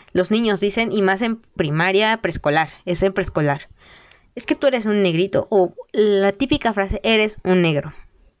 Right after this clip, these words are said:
Entonces, como lo repetí y lo vuelvo a repetir, nosotros como maestros estamos altamente capacitados para poder observar cada comportamiento de un niño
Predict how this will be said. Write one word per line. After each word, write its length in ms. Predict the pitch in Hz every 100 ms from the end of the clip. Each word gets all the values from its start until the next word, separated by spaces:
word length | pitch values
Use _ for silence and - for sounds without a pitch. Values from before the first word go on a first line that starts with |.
| _ _ _ _ - _ - - - - - - -
Entonces, 600 | 175 170 190 190 214 226 - - - - - - _ - - -
como 240 | 202 185
lo 160 | 175 180
repetí 640 | 175 180 180 214 226 262 285 - - - -
y 80 |
lo 120 | 196 175
vuelvo 200 | 185 190
a 60 |
repetir, 520 | 190 - 165 - 180 - - - - - -
nosotros 420 | 214 202 220 247
como 260 | - 233 208
maestros 580 | 185 180 180 - 202 -
estamos 560 | - 196 185 190 208 - - - - -
altamente 600 | 196 233 247 233 226 220
capacitados 800 | 196 185 190 175 180 175 180 -
para 300 | 175 165 -
poder 520 | 170 170 175 190 - - - - _
observar 760 | - 202 - 196 175 170 160 220 - - - - -
cada 280 | 202 185
comportamiento 840 | 196 202 185 180 - 165 160 165 175
de 280 | 170 160 165
un 220 | 180 185
niño 500 | 233 254 202 185